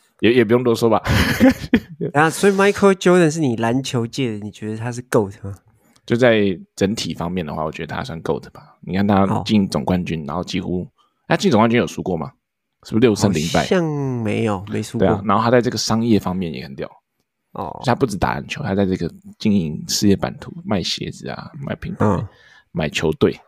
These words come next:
Speaker 1: 搞一些自己的东西，都很厉害，我觉得。在你心中，你觉得谁是goat？
Speaker 2: 你说我篮球界吗？
Speaker 1: 假如就局限于篮球的话。
Speaker 2: LeBron 啊。
Speaker 1: 哎呦。
Speaker 2: 我要给L B J goat。
Speaker 1: 真的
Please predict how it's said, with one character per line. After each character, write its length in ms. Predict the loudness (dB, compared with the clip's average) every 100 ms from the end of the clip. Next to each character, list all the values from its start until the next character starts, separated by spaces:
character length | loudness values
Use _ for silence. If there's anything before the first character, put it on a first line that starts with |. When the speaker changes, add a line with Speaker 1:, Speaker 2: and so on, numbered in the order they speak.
| -20 -6
Speaker 1:
搞 180 | 0 0
一 20 |
些 160 | 0
自 100 | -2
己 140 | -2 -4
的 60 |
东 160 | -6 -8
西， 300 | -8 -10 -6
都 120 | -4
很 120 | -4 -6
厉 100 | -14
害， 120 | -16
我 160 | -20 -20
觉 60 |
得。 260 | -20 -16 0
在 100 | 2
你 100 | 2
心 160 | 0 0
中， 200 | 0 -2
你 80 | -6
觉 200 | -4 -4
得 60 | -4
谁 220 | -6 -6
是 100 | -6 -2
goat？ 300 | -2 -2 -10 -20 _ _ _ -4
Speaker 2:
你 40 |
说 100 | 2
我 60 | 4
篮 200 | 4 0
球 160 | 0 0
界 240 | 2 2
吗？ 220 | 2 -2 -8 -14 -2
Speaker 1:
假 120 | 0
如 120 | 2
就 260 | 4 4 2 -4
局 160 | -4 0
限 180 | 2
于 60 | 2
篮 240 | 0 -2
球 160 | -4 -6
的 100 | -6
话。 200 | -10 -12 _ _ -20 -20 -20 -20 -6
Speaker 2:
LeBron 320 | -2 2 2 2
啊。 240 | 0 -4 _ _ _ _ -2
Speaker 1:
哎 80 |
呦。 120 | 0 -2 _ _
Speaker 2:
我 120 | 2
要 60 | 4
给 200 | 4 4
L 140 | 4
B 160 | 2 0
J 200 | 2 0
goat。 280 | 2 0 0
Speaker 1:
真 0 |
的 120 | -10